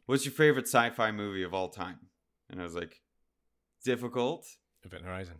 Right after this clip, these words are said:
Speaker 1: <laughs> It's like, "Difficult," but I said, "L-, you know, for the sake of it, let's just pick Blade Runner." And he's like, "Great. What do you like about Blade Runner?" And then,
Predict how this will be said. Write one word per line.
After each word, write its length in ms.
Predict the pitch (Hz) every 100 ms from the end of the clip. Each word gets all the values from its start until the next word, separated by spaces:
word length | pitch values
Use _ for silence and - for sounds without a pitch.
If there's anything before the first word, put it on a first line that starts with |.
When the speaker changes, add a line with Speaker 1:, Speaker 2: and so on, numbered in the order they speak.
| -
Speaker 1:
<laughs> 680 | - - - - _ _ _
It's 80 | 95
like, 160 | 92
"Difficult," 540 | 92 123 127 123 131 - _ _
but 80 | 104
I 40 |
said, 220 | 101 113 98
"L-, 200 | 101 95 87
you 140 | 107
know, 120 | 92 85
for 100 | -
the 80 | 101
sake 260 | - 131 117
of 80 |
it, 60 | 107
let's 220 | 101 101
just 200 | - 95
pick 260 | - 101 -
Blade 220 | 92 90 82
Runner." 340 | 85 55 - _ _ _ _ _
And 80 | 90
he's 100 | 87
like, 180 | 95 -
"Great. 300 | 127 113 85 92
What 160 | 95
do 60 | 127
you 80 | 127
like 200 | 120 110
about 260 | 104 98 85
Blade 240 | 98 92
Runner?" 320 | 85 78 87 _ _ _ _ _ _
And 120 | 92
then, 340 | 95 95 90